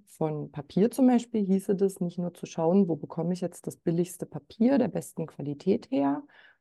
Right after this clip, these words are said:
sondern zuerst Kriterien einzuführen wie recycelt, recycelbar, ähm, vielleicht mit einem nachvollziehbaren Siegel, <laughs> wie dem Blauen Engel, gekennzeichnet, äh, chlorfrei,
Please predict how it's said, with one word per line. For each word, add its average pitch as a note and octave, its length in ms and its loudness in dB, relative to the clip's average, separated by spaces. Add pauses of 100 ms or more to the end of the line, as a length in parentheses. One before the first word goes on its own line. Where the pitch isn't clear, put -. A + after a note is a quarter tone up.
sondern B3 800 4 (520)
zuerst F#3 640 0
Kriterien F#3+ 480 2
einzuführen G3 1000 -2
wie D3+ 320 -6 (420)
recycelt, D#3+ 760 -4
recycelbar, D3 920 -6 (120)
ähm, F3 420 0
vielleicht F#3+ 560 0
mit G3 180 2
einem F#3+ 120 0
nachvollziehbaren F3+ 800 -4
Siegel, E3 560 2
<laughs> - 120 -8
wie G3 200 2
dem E3+ 160 -2
Blauen D#3+ 280 -4
Engel, D#3 360 -4 (400)
gekennzeichnet, F#3+ 1300 -2
äh, E3+ 500 -4
chlorfrei, C#3+ 880 -4